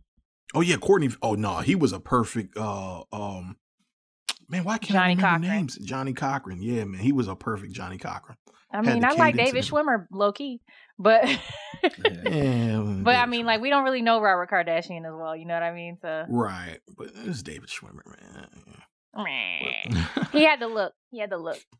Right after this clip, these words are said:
Speaker 1: So, since you wasted True Detective on what I wanted you to, uh, or, um, I'm gonna use what I had to cover True Detective.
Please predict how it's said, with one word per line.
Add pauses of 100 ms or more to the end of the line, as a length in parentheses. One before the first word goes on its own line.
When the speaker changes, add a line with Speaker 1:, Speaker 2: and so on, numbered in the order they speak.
(340)
Speaker 1:
So,
since
you
wasted
True
Detective (120)
on (220)
what
I
wanted
you
to, (1040)
uh, (140)
or, (380)
um,
I'm
gonna
use (160)
what
I
had
to
cover
True
Detective.